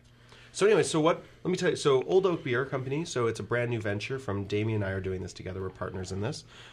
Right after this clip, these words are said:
Um, and we are aimed at creating beers really inspired and for the, uh, local San Francisco and Bay Area beer culture, uh, and food culture, and trying to bring those things together and take,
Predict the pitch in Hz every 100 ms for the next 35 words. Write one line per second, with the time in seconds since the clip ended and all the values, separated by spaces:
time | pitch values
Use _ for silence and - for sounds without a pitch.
0 | - - 98 98 92 95 101 95 98 117
1 | 139 143 - 107 101 98 - - - -
2 | 123 131 143 135 110 107 - 117 110 113
3 | 117 110 98 95 92 90 - - - -
4 | 104 139 165 170 151 135 135 - 110 104
5 | - 117 131 131 127 123 113 98 - -
6 | 101 95 92 - - - 110 101 95 -
7 | 92 90 92 92 110 110 113 110 - 101
8 | 101 95 98 92 - 92 92 95 92 87
9 | 101 95 95 90 85 82 82 - - -
10 | - - - - - - 95 85 85 95
11 | 113 107 87 69 82 85 - 117 104 104
12 | 104 104 95 - 82 - 90 82 85 -
13 | 143 139 -